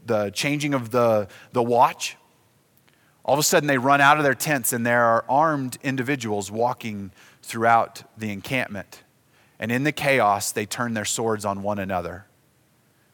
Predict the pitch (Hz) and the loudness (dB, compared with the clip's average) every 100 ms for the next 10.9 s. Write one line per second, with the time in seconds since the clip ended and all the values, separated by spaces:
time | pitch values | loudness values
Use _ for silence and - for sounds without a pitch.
0 | _ _ _ _ _ _ _ _ _ _ | _ _ _ _ _ _ _ _ _ _
1 | _ _ _ _ _ 113 123 127 120 107 | _ _ _ _ _ -4 0 2 2 0
2 | 135 127 127 117 - 120 123 117 113 110 | -2 -2 -2 -4 -4 -2 -2 -4 0 0
3 | 113 110 107 104 - 117 123 120 - 104 | 0 -2 -6 -8 -6 -4 -2 -4 -2 -4
4 | 92 90 85 87 - - - _ _ _ | -6 -8 -8 -8 -10 -14 -20 _ _ _
5 | _ _ _ _ _ _ _ _ _ _ | _ _ _ _ _ _ _ _ _ _
6 | _ _ _ _ - 104 - 151 127 101 | _ _ _ _ -6 -6 -2 0 0 0
7 | - 95 87 - - - _ _ _ _ | -4 -2 -4 -4 -14 -20 _ _ _ _
8 | _ _ - 98 120 131 147 143 135 139 | _ _ -20 -4 -2 0 0 0 -2 -2
9 | 127 107 98 90 87 - _ _ _ - | 0 0 -2 -8 -12 -18 _ _ _ -16
10 | 104 113 110 110 - 104 - - | -6 -6 -6 -12 -6 -6 -6 -12